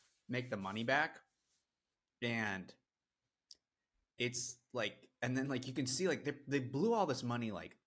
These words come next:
like, just shoot on location. There's, like, times, like, you can just shoot, like, I don't know how much that, if it costs more or less than V F X, but, like, location shooting is always gonna be king, and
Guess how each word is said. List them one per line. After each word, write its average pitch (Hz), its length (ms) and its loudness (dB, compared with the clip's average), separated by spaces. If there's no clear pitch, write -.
like, 123 160 -10
just - 180 -4
shoot 220 160 -4
on 254 140 -2
location. 170 520 -4
There's, 131 220 0
like, 135 140 -2
times, 175 320 -2
like, 123 160 -4
you 147 80 -6
can 175 120 -4
just 156 200 0
shoot, - 340 -4
like, - 220 -4
I 104 120 2
don't 135 140 4
know 101 80 -2
how 107 120 0
much 104 240 -4
that, 98 200 -4
if 123 140 -6
it 104 100 -4
costs 107 240 2
more 120 320 0
or 120 100 0
less 110 320 2
than 107 160 -6
V 107 140 0
F 101 100 -2
X, 113 340 0
but, 107 140 -4
like, 95 300 -6
location 143 380 2
shooting 185 240 2
is 123 180 -2
always 113 240 0
gonna 123 140 0
be 110 120 -2
king, 113 260 -6
and 104 100 -4